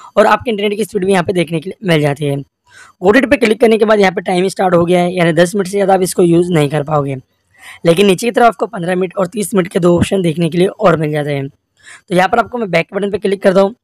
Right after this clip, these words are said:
बैक बटन पे क्लिक करने के बाद दोस्तों यहाँ पे देखो टाइमिंग हो चुका है स्टार्ट। अब बात करें इस एप्लीकेशन से क्या क्या फ़ायदे, क्या क्या नुकसान हो सकते हैं,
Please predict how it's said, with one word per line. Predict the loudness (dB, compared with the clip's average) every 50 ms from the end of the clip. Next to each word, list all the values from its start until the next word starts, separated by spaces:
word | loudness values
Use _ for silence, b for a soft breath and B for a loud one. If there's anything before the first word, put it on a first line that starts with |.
| _ _ _ _ _ _ _ _ _ _ _ _ _ _ -2
बैक | 0 2 2 4 4
बटन | 4 4 2
पे | 0 0
क्लिक | -2 -2 -2 -2
करने | 0 0 0 2
के | 2
बाद | 2 2 2
दोस्तों | 2 0 0 -2 -2
यहाँ | 0 0 0
पे | 0 -2
देखो | -2 -2 -2 -2
टाइमिंग | -2 0 2 2 2 2
हो | 0 0 -2
चुका | 0 0 0
है | 0 0
स्टार्ट। | 0 -2 -4 -4 -4 -6 _ _ _ _ b b b b b b b b b b
अब | -2 0
बात | 2 0 0 0
करें | -2 -2 -2
इस | -4
एप्लीकेशन | -6 -8 -8 -8 -6 -4
से | -4 -2
क्या | -2 -2 -2
क्या | 0 -2
फ़ायदे, | -2 0 0 0 0
क्या | 0 0
क्या | 0 0 0
नुकसान | 0 0 -2 -2 0 0 2
हो | 0 0
सकते | -2 -4 -4 -2 -2
हैं, | -2 -4